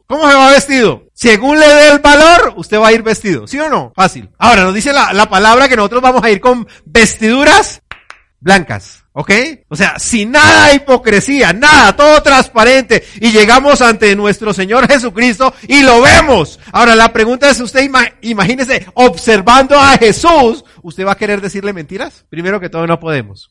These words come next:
"¿Qué hiciste mientras estuviste en el cuerpo?" Silencio sepulcral. Aleluya. Vaya conmigo a la Escritura, a segunda de Corintios, capítulo cinco, versículo diez. Aleluya. Segunda de Corintios, capítulo cinco, versículo diez.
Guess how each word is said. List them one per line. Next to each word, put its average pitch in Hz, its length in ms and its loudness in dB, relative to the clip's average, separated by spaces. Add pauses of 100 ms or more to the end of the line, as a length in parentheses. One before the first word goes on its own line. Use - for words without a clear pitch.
"¿Qué 285 280 2
hiciste 277 480 0
mientras 233 440 0
estuviste 233 600 0
en 277 80 0
el 214 140 2
cuerpo?" 247 680 -2
Silencio 147 680 -2
sepulcral. 123 720 -6 (460)
Aleluya. 139 640 -2 (140)
Vaya 233 220 0
conmigo 170 320 -4
a 170 40 2
la 175 60 2
Escritura, 143 600 -8 (160)
a 123 120 -8
segunda 170 360 -6
de 202 100 0
Corintios, 139 880 -8
capítulo 160 560 -6
cinco, 127 460 -12 (100)
versículo 143 640 -4
diez. 92 440 -14 (180)
Aleluya. 120 540 -10
Segunda 170 400 -8
de 190 80 -4
Corintios, 139 440 -10
capítulo 139 420 -12
cinco, 117 480 -16
versículo 131 600 -12
diez. 85 400 -20